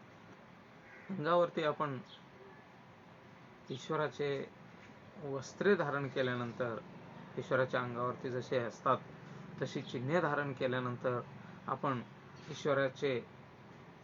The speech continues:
ईश्वराप्रती आपण सामरस्य साधू शकत नाही. त्याकरिता काय असावे, तर महात्मा बसवण्णा म्हणतात,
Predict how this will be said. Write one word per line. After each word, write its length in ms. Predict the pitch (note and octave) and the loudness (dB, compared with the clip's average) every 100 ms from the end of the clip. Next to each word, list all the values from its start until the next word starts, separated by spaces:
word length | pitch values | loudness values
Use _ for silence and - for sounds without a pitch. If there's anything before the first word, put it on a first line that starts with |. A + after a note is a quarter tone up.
| E3 | -6
ईश्वराप्रती 1080 | E3+ - G#3+ G#3 G3 F#3 - - D#3 A3 | -4 2 4 6 6 4 0 -2 2 4
आपण 260 | F3 E3+ D#3+ | 4 4 -2
सामरस्य 600 | - C3 C#3+ F#3+ G3 G#3 | -2 0 4 2 4 2
साधू 260 | - C#3 D3 | 4 2 2
शकत 360 | C#3 - B2 | -2 -6 -4
नाही. 300 | C3 A#2+ B2+ A2 - - - - - - - - - - - - - - - - - - - | -6 -6 -6 -8 -14 -18 -18 -18 -18 -18 -18 -18 -18 -12 -2 2 2 0 -2 -4 -14 -8 0
त्याकरिता 600 | E3 F#3+ F3 D#3 D#3 B2+ - - - - - - - - - - - - - - - - - - - - - - - - | 2 4 4 4 6 6 4 -14 -18 -18 -18 -18 -18 -18 -18 -18 -18 -18 -18 -18 -18 -18 -18 -18 -18 -18 -18 -18 -16 2
काय 200 | E3 F3+ | 8 8
असावे, 460 | D3+ D#3 C#3+ C#3 A#2 - - - | 8 4 4 4 0 -4 -16 0
तर 200 | C#3+ A#2+ C3+ - - - - - - | 4 4 2 -12 -16 -16 -16 -18 -12
महात्मा 320 | C#3 C3 C3+ C3 | -6 -6 -2 -2
बसवण्णा 420 | B2+ - C#3+ C#3+ | -2 2 2 2
म्हणतात, 380 | C3 B2 C3 | 0 -2 -2